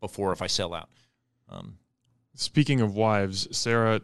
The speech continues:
Speaker 2: I know you're gonna be listening to this, and just know we are going and getting these <laughs> several times. And if they're as big as our face, so we're gonna have to split some. I, I don't care. I need to try, like,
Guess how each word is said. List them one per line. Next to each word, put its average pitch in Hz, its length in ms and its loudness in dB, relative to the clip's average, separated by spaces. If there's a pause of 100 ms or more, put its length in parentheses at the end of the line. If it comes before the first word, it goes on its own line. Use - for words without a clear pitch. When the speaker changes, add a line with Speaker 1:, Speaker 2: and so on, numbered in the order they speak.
Speaker 2:
I 107 120 -2
know 107 160 2
you're 107 160 2
gonna 107 120 0
be 101 140 2
listening 98 400 0
to 95 60 0
this, 95 280 0
and 104 160 -2
just 98 220 -4
know 95 420 0
we 107 140 0
are 101 100 2
going 95 300 0
and 90 140 -6
getting 85 440 -6 (300)
these 98 480 0
<laughs> - 140 0
several 135 360 0
times. 110 500 0
And 123 120 2
if 127 80 2
they're 143 160 4
as 131 100 0
big 175 220 0
as 180 140 0
our 156 120 4
face, 147 300 2
so 127 100 0
we're 120 140 4
gonna 131 160 2
have 123 140 4
to 113 100 -2
split 147 400 4
some. 147 380 0
I, 143 200 0
I 135 120 0
don't 135 200 4
care. 123 300 2
I 113 80 2
need 151 160 2
to 147 80 0
try, 131 280 2
like, 113 200 2